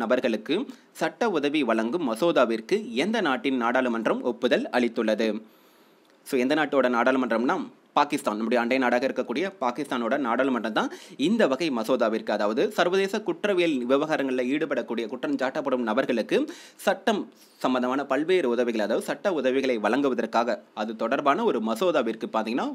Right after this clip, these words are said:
ஒப்புதல் வழங்கியிருக்காங்க. இந்த நாட்டை பற்றி பார்க்கும் பொழுது நம்மளுக்கு தெரியும், எஃப் ஏ டி எஃப்னு சொல்லக்கூடிய ஃபினான்சியல் ஆக்ஷன் டாஸ்க்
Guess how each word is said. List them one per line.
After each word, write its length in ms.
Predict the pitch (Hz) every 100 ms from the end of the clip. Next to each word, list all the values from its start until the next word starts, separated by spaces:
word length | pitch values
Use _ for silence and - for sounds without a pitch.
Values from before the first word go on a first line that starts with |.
| 131
ஒப்புதல் 380 | - 110 131 277 131
வழங்கியிருக்காங்க. 540 | 110 110 110 110 104 107 127
இந்த 140 | 123
நாட்டை 200 | 127 135 147
பற்றி 160 | 131 151 127
பார்க்கும் 220 | 117 131
பொழுது 200 | 117 196
நம்மளுக்கு 280 | 143 113 113
தெரியும், 220 | 123 240 - - - - 127
எஃப் 160 | 214 226 196
ஏ 60 | 202 196
டி 100 | 156 147 143
எஃப்னு 240 | 165 160
சொல்லக்கூடிய 500 | 123 107 110 120 208 330 - - _ -
ஃபினான்சியல் 560 | 208 220 240 226 185 185 131
ஆக்ஷன் 320 | 143 - 175 170
டாஸ்க் 280 | 147 151 -